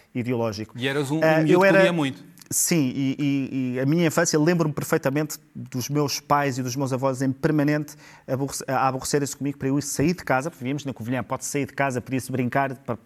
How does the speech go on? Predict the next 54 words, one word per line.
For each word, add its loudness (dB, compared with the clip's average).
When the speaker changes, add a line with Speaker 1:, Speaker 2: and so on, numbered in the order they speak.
Speaker 1:
para -2
a -4
rua, 0
e -2
eu 2
estava -2
sempre -4
fechado, -6
eh, -6
a -2
ler. -4
Speaker 2:
Era 0
de -4
ti. -4
Speaker 1:
Claro 2
que 2
isso -2
depois 2
mudou, 4
não 2
é? -2
Depois, -4
a 2
partir -4
dos -2
dezasseis, 0
dezasete -2
anos, -2
perguntavam -2
porque -2
é 2
que 0
eu 2
Speaker 2:
Passaste 2
Speaker 1:
nunca 2
Speaker 2:
a 0
ser 2
Speaker 1:
estava 4
em -4
casa, 0
Speaker 2:
folião, 2
Speaker 1:
não 0
é? -2
Speaker 2:
não -2
é? -2
Speaker 1:
Sim, -2
porque -8
é 2
que -4
eu 0
nunca -2
estava 0
em -2
casa. -4